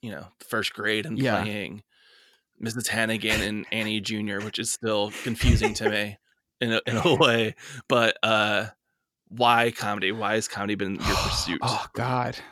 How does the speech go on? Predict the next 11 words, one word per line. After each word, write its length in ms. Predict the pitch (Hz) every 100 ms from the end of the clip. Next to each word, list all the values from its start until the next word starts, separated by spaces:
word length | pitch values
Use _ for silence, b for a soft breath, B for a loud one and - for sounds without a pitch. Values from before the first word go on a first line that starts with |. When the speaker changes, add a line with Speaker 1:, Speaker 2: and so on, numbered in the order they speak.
| -
Speaker 1:
for 60 |
the 80 | 107
past 520 | - 104 95 - - _ _ _ _ _ _ _ -
fifteen, 480 | - 120 - 117 107
twenty 220 | 107 110
Speaker 2:
Yeah, 140 | 127
Speaker 1:
something 180 | 131 101
years? 240 | 127 127 117
Speaker 2:
Jesus. 380 | 113 - - -
I 80 | 143
mean, 560 | 151 147 143 139 143